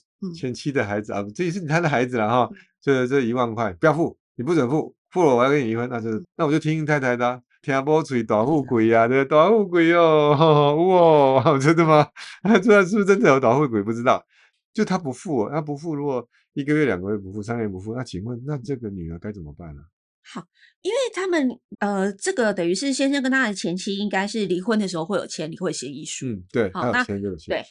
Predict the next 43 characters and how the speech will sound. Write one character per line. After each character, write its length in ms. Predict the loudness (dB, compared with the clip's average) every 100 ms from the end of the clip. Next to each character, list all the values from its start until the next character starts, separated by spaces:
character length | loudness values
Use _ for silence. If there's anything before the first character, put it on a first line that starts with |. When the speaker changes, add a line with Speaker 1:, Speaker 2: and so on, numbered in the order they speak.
| _
Speaker 2:
有 80 | -6
签 160 | -2 0
离 80 | 2
婚 120 | 0
协 140 | 0
议 120 | -2
书， 140 | -2 -2
而 100 | -2
且 180 | -2 -2
如 120 | -2
果 120 | -2
是 160 | -4 -4
离 120 | 0
婚 140 | -2
协 140 | 0 -2
议 100 | -2
书 200 | -2 -4
里 140 | -4
面 220 | -2 -2
就 160 | 0 0
有 240 | -2 -8
明 300 | -6 -4 -6
定 260 | -4 -2 0
说 180 | -2 -2
先 200 | -2 -4
生 160 | -4
应 80 | -4
该 160 | -2 0
要 100 | -2
付 240 | -4 -12
这 120 | -10
个 100 | -10
抚 140 | -10 -8
养 200 | -10 -10
费， 220 | -12 -8 -4
呃， 120 | -2
那 100 | 0
个 200 | 0 0
才 140 | -2 0
艺 160 | 0
费 220 | 0 0
的 120 | 0 -6
话， 280 | -4 -4